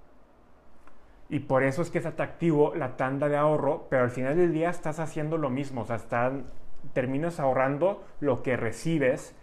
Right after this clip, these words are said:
si es que lo recibes. O sea, terminas dependiendo en otros para llegar a la meta que como que ya, ya estás trabajando, pues, en ella.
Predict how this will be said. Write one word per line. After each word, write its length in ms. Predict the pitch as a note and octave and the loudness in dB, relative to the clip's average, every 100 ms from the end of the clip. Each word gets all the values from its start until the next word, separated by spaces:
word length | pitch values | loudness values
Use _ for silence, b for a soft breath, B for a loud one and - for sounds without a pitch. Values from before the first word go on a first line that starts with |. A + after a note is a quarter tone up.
| B | B
si 280 | - - C3+ | -8 0 2
es 160 | D3 | 2
que 120 | - C#3+ | 0 -2
lo 120 | B2 | -2
recibes. 680 | A2+ - C#3+ G#2+ - - - | -2 -6 -4 -6 -8 -14 -6
O 100 | B2+ | -4
sea, 120 | C3+ | 0
terminas 460 | D3+ D3+ E3+ F#3 G3 | 2 2 2 2 2
dependiendo 840 | G3 E3 D3 D#3 D#3 E3 E3+ - | 2 2 2 2 2 2 0 0
en 200 | B2+ C3 | -4 0
otros 440 | D3+ D3+ - G3+ - | 0 0 -2 -2 -2
para 240 | - C#3+ | 0 2
llegar 340 | C3+ B2 B2+ | 2 2 2
a 40 | C#3+ | 0
la 160 | D#3 | 0
meta 400 | C#3 C3+ B2+ E3 | -2 -4 -6 -8
que 140 | E3 C3 | -8 -6
como 260 | C3+ A#2+ | -6 -6
que 100 | A#2 | -2
ya, 100 | B2 | 0
ya 100 | C3+ | 0
estás 220 | C3 C3+ B2 | -2 -6 -8
trabajando, 800 | C3+ A#2 G#2 B2 A#2+ B2 D3 - B B - | -6 -6 -6 -6 -4 -2 -4 -6 B B -6
pues, 340 | B2+ A2 - - - | -2 -2 -4 -10 -8
en 160 | A2+ | -6
ella. 360 | A#2+ B2+ A#2 | -4 -2 -4